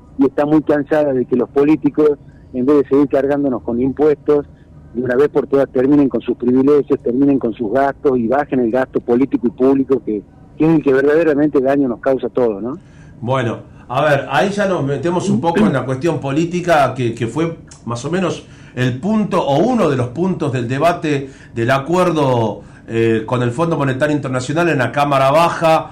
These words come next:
Speaker 2: cuando por lo menos la parte, la parte libertaria y la izquierda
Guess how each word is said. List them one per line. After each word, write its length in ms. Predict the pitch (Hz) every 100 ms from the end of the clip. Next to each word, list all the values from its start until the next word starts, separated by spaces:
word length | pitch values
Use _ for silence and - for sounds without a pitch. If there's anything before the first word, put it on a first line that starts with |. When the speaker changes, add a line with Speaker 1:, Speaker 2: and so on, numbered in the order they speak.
| - -
Speaker 2:
cuando 260 | 135 139
por 140 | 123 131
lo 60 | 147
menos 480 | 202 175 151 -
la 320 | 131 123 - -
parte, 840 | 220 214 190 - 156 156 156 - - - - -
la 300 | 113 113 -
parte 800 | 175 190 190 - - 127 127 - 107
libertaria 1160 | 123 131 143 139 202 196 175 160 156 160 165 - - - - -
y 320 | 139 160 165
la 180 | 131 127
izquierda 960 | 135 - 202 247 208 147 143 160 -